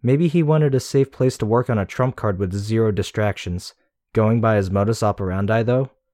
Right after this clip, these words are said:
yeah, I think he betrayed us. Not a big betrayal, but that's one world where we moved a hell of a lot of supplies in." I nodded, pursing my lips. "Saint's upset, to put it mildly.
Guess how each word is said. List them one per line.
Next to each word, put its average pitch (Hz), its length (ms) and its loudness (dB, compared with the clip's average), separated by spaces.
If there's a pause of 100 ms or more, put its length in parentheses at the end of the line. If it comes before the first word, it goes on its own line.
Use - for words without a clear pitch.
(180)
yeah, 104 400 2
I 104 120 -6
think 107 220 -4
he 104 100 -2
betrayed 95 420 -4
us. - 320 -8 (420)
Not 135 220 2
a 117 80 2
big 123 380 0
betrayal, 95 640 -4 (140)
but 101 120 -2
that's 113 260 -2
one 120 220 2
world 117 300 0
where 110 100 2
we 107 140 2
moved 107 260 2
a 95 80 2
hell 127 260 -2
of 104 80 -2
a 101 60 0
lot 107 220 2
of 101 80 -2
supplies 113 580 -2
in." 87 280 -4 (920)
I 98 80 0
nodded, 95 520 -2 (140)
pursing 117 340 0
my 92 100 -2
lips. 90 520 -8 (880)
"Saint's 202 380 -2
upset, - 480 -2
to - 80 -8
put 92 180 -6
it 62 80 -10
mildly. 98 540 -4